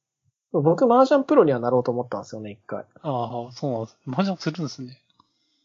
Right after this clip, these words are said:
Speaker 1: うん。麻雀プロ結構簡単になりそうだったんで、まあ、テスト受ける感じなんですけど。
Speaker 2: はい。
Speaker 1: うん。ライセンスぐらい取っとこうかなと思って、チャレンジし-、なんか今年、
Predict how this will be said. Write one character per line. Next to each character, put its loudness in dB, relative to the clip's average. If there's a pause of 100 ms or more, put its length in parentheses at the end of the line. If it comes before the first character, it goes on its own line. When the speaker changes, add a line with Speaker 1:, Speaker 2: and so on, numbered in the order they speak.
Speaker 1:
う -12
ん。 -12 (360)
麻 4
雀 6
プ 6
ロ 6
結 6
構 -8
簡 0
単 2
に 0
な 2
り 0
そ 0
う 2
だ 2
っ -6
た -12
ん -16
で、 -14 (300)
ま -6
あ、 -4
テ 4
ス -4
ト 2
受 -2
け -2
る -4
感 -4
じ -6
な -8
ん -8
で -16
す -18
け -12
ど。 -16 (380)
Speaker 2:
は -18
い。 -20 (680)
Speaker 1:
う -14
ん。 -18
ラ 4
イ 6
セ 2
ン 4
ス 4
ぐ 10
ら 8
い 0
取 -4
っ -10
と -6
こ -2
う -10
か -4
な -6
と -4
思 -8
っ -18
て、 -14 (880)
チ 4
ャ 6
レ 6
ン -4
ジ -12
し-、 -12
な -8
ん -20
か -12
今 -4
年、 -4